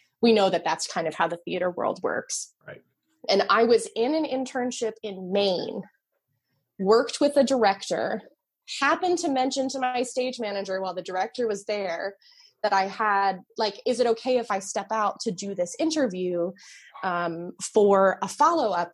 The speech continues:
Speaker 1: internship after this one is over?" And she's like, "Yeah, that's fine." And the director's like, "Hey, you know, where are you,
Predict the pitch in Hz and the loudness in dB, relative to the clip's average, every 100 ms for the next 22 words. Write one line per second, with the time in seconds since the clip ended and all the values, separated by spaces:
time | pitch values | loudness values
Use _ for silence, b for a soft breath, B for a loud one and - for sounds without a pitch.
0 | _ 214 202 - 175 - - - 185 - | _ -8 -6 -8 -6 -6 -6 -6 -6 -8
1 | - - 180 170 - 247 262 180 160 - | -10 -8 -6 -6 -2 0 0 -2 -6 -6
2 | 214 208 - 226 220 220 226 415 349 339 | -8 -6 0 2 2 0 4 4 4 2
3 | - 330 403 330 233 254 277 311 370 339 | -2 0 4 2 2 0 0 -2 -4 -4
4 | 339 339 - 571 339 208 294 370 370 539 | -4 -6 -8 -2 -2 -2 -6 -6 -8 -6
5 | 571 480 415 403 392 | -6 0 2 2 -2